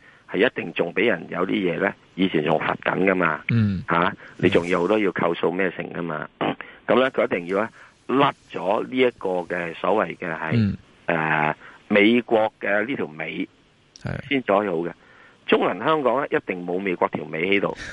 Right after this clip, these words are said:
Speaker 1: 咁只要你話，喂，佢第四一-，一帶一路，佢可能啲賬都收唔返嚟。
Speaker 2: 係。
Speaker 1: 係，係可能會收唔返嚟。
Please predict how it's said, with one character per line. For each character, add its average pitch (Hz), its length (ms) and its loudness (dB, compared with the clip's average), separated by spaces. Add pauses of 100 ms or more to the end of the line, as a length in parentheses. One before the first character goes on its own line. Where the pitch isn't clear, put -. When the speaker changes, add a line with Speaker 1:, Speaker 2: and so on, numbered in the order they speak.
(220)
Speaker 1:
咁 185 160 4
只 190 100 -2
要 190 60 6
你 143 120 4
話， 113 200 2 (440)
喂， 156 180 2 (220)
佢 143 140 2
第 117 140 0
四 147 120 0
一-， 175 40 4 (320)
一 170 80 0
帶 123 200 2
一 - 20 2
路， 101 260 0 (240)
佢 - 40 -12
可 151 300 2
能 107 40 -12
啲 151 140 -6
賬 123 280 2
都 147 80 -6
收 156 180 0
唔 110 160 -4
返 123 200 0
嚟。 90 100 -12 (240)
Speaker 2:
係。 80 200 -6
Speaker 1:
係， 90 460 0 (320)
係 95 220 4
可 104 220 4
能 123 80 2
會 87 120 -12
收 127 140 -4
唔 95 140 -6
返 120 160 -2
嚟。 95 100 -10